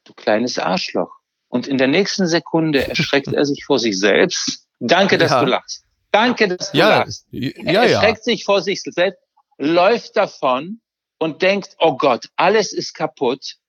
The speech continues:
Speaker 1: Das ist ja noch schlimmer, als hätte man mich irgendwie der Kinderpornografie, äh, Beschaffung überführt.
Speaker 2: Also auf einem, zumindest auf einem Level in etwa, ne?
Speaker 1: Genau.
Speaker 2: So, also viel
Speaker 1: Und
Speaker 2: schlimmere Vorwürfe gibt es ja kaum.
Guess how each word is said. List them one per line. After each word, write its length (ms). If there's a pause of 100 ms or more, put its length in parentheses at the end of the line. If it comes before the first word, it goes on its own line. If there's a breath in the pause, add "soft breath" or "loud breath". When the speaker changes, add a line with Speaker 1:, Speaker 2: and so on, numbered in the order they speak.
(140)
Speaker 1:
Das 160
ist 140
ja 60
noch 140
schlimmer, 380
als 380
hätte 240
man 200
mich 220
irgendwie 280
der 100
Kinderpornografie, 1200
äh, 220
Beschaffung 580
überführt. 480
Speaker 2:
Also 200
auf 100
einem, 320
zumindest 280
auf 100
einem 200
Level 360
in 140
etwa, 180
ne? 60
Speaker 1:
Genau. 440
Speaker 2:
So, 180
also 180
viel 160
Speaker 1:
Und 100
Speaker 2:
schlimmere 300
Vorwürfe 440
gibt 180
es 100
ja 100
kaum. 300